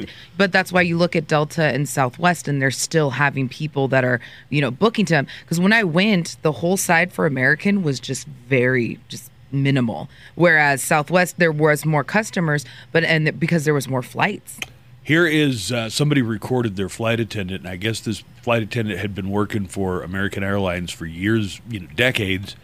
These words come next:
Speaker 2: and this was gonna be her last flight. So she, uh, she spoke to, from the heart to the passengers on what is gonna be her last flight.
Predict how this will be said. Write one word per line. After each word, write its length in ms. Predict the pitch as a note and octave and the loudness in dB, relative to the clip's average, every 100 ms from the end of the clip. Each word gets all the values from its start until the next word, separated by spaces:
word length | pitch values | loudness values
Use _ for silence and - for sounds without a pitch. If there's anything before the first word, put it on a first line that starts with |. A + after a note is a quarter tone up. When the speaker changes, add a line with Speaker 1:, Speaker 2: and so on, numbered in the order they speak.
| - - - | -20 -20 -14
Speaker 2:
and 180 | - G#2+ | -8 -4
this 200 | A2 - | -4 -2
was 180 | A#2 G2 | -4 -6
gonna 160 | A2 G2+ | -6 -6
be 540 | F#2+ G2 G2 G2 F#2 - | -2 0 0 -2 -6 -10
her 340 | - G2+ G2 F#2 E2+ | -8 -6 -4 -6 -10
last 460 | F2+ F#2+ F#2 - | -6 -2 -2 -4
flight. 560 | - - F2 F2+ A#2+ - - | -10 -6 -2 0 -2 -6 -16
So 580 | - A2 G2 F#2+ F#2+ F#2+ | -8 -4 -2 -4 -4 -6
she, 440 | - F#2 F2 F2+ - - - - - - | -6 -6 -6 -8 -14 -20 -20 -20 -20 -14
uh, 420 | - F2 E2 E2 D2+ D2+ - - - - - - - - | -8 -6 -4 -6 -10 -14 -18 -20 -20 -20 -20 -20 -20 -8
she 200 | - A2 | -2 -2
spoke 420 | - C#3 C#3 - | 0 2 0 -2
to, 200 | - - - - | -6 -6 -6 -12
from 200 | A#2 G2+ | -10 -8
the 60 | |
heart 540 | F#2 F3 G3 A#2+ A2 - - | -2 2 4 2 -2 -10 -16
to 180 | - A#2+ | -4 -4
the 180 | F#2+ G2 | -2 -4
passengers 840 | D#2+ C#3 C#3 C#3 B2 G2 G2 F#2 - | -2 0 0 0 -4 -4 -4 -4 -6
on 220 | F2 F#2 | -6 0
what 180 | G#2+ F2+ F#2 - - - - - - - | 0 -2 -8 -20 -20 -20 -20 -20 -8 -4
is 160 | F#2 | -2
gonna 160 | F2+ G2+ | 0 0
be 140 | F2+ F2 | 0 0
her 140 | F2 | -2
last 320 | E2 D#2 - | -2 -2 -4
flight. 380 | - F2 A#1+ | 0 0 -2